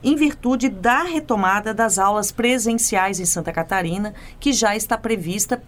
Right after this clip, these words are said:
pelo governo do estado. A proposta deve tramitar agora, né, nas próximas reuniões das comissões aqui da casa, e os deputados que formam a bancada do P T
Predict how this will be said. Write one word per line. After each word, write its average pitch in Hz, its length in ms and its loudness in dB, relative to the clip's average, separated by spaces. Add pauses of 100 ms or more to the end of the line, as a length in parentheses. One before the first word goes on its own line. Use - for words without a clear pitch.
pelo 254 400 2
governo 196 520 -2
do 185 80 -6
estado. 147 520 -2 (480)
A 170 140 2
proposta 180 500 0
deve 180 300 0
tramitar 175 500 -2
agora, 156 460 0
né, 160 180 -2
nas 165 220 -4
próximas 170 460 -2
reuniões 160 480 -2
das 170 320 0
comissões 170 500 -4
aqui 147 160 -8
da 160 140 -2
casa, 196 520 -2 (580)
e 226 80 4
os 262 120 4
deputados 196 600 0
que - 140 -4
formam 214 640 0 (160)
a 214 80 2
bancada 185 500 -2
do 165 160 -2
P 226 220 -2
T 196 360 -4